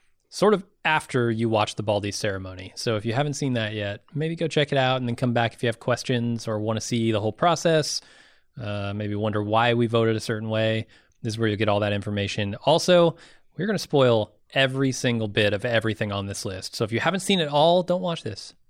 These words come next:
If you haven't seen every piece of television and film that came out this year, you probably shouldn't watch. That's not true because this is actually not intended to be a comprehensive list of everything that came out this year. It's actually just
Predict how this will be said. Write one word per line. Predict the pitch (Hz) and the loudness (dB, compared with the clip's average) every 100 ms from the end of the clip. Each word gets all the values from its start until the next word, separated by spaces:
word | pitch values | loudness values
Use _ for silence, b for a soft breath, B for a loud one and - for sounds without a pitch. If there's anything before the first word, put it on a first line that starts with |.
| _ | _
If | 123 | 0
you | 156 | 0
haven't | 165 | 0
seen | 170 | 0
every | 151 156 | 0 0
piece | 147 156 | 0 -2
of | 139 | -2
television | 156 147 143 139 135 | 0 0 -2 -2 -2
and | 127 120 | -2 -2
film | 139 131 120 | 0 0 0
that | 113 | -2
came | 131 120 | -2 0
out | 113 | -2
this | - - | -4 -4
year, | 117 110 | -2 -2
you | 104 | -2
probably | 117 107 | -2 -2
shouldn't | 110 107 | -2 -4
watch. | 98 95 - - b b b b _ | -6 -6 -12 -18 b b b b _
That's | 156 160 | 0 4
not | 160 135 | 2 4
true | 147 127 | 4 4
because | 117 123 | 2 0
this | 117 117 | 0 2
is | |
actually | 120 110 113 | 2 2 -2
not | 104 107 | 0 0
intended | 107 101 107 104 98 | 0 -2 -2 -2 -4
to | 101 | -6
be | 101 101 101 101 b b b b b - | -4 -2 -2 -4 b b b b b -12
a | 110 | -2
comprehensive | 123 113 104 113 131 139 135 | 0 0 -2 -2 -2 -2 0
list | 139 135 - - _ - | 0 -2 -8 -14 _ -4
of | 113 | 0
everything | 110 104 107 | 0 0 -6
that | 101 | -2
came | 107 | 0
out | 110 123 | 0 0
this | 139 - | -2 0
year. | 143 139 | 0 0
It's | 120 | 0
actually | 113 - 110 | -2 -2 -4
just | 104 107 - | -2 -2 -4